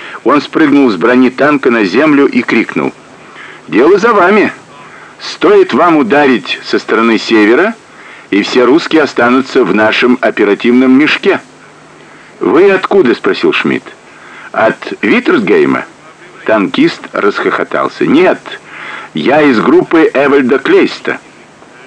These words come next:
В руке Шмидта щёлкнула зажигалка с прыгающим чёртиком. Он задумчиво раскурил сигарету и засмеялся. «И чем только мой чёртик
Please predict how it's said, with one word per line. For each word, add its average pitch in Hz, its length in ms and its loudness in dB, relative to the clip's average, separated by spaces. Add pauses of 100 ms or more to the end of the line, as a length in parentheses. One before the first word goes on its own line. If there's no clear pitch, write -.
(1160)
В 92 140 -2
руке 117 300 2
Шмидта 120 680 2
щёлкнула 95 960 0
зажигалка 113 800 0
с - 100 -10
прыгающим 95 580 0
чёртиком. - 580 -6 (1400)
Он 127 180 2
задумчиво 131 680 2
раскурил 113 520 0
сигарету 160 920 0
и 113 120 0
засмеялся. 76 920 -2 (120)
«И 143 140 4
чем 165 400 0
только 151 420 0
мой 139 220 2
чёртик - 580 -2